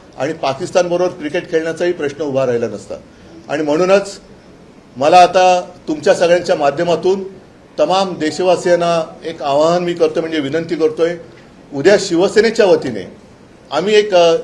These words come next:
निषेध तर व्यक्त करतोच आहोत. हा वि-, निषेध राज्यभर होईल. मी तर म्हणेन संपूर्ण देशात जे जे देशभक्त आहेत त्यांनी हा निषेध केला पाहिजे. या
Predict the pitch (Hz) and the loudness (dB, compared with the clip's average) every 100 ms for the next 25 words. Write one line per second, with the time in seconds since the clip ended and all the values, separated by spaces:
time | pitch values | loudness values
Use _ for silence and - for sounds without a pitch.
0 | 139 151 - - 202 180 175 190 185 165 | -6 -6 0 0 0 0 0 0 0 0
1 | 175 156 117 - - - 147 175 170 151 | -2 0 -2 -2 -16 -4 0 0 -2 -6
2 | 170 202 196 - - - - - 120 143 | -2 -2 -2 -14 -20 -20 -20 -4 2 2
3 | 143 208 208 143 151 196 - - - 156 | 4 4 4 2 0 -4 -14 -20 -16 -8
4 | 202 202 190 208 190 185 175 180 196 190 | -2 0 2 0 -2 -2 -2 0 -4 -2
5 | 156 208 190 139 170 202 180 175 196 175 | -2 2 2 2 0 2 2 0 2 0
6 | 175 160 160 - - - - - 160 185 | 2 2 2 0 -10 -20 -20 -4 -2 2
7 | 208 185 175 185 180 156 151 147 139 180 | 0 0 -2 -4 0 2 2 0 0 -4
8 | 175 - - - - - - 123 139 202 | -6 -16 -20 -20 -20 -20 -20 -6 2 2
9 | 226 208 | 2 -2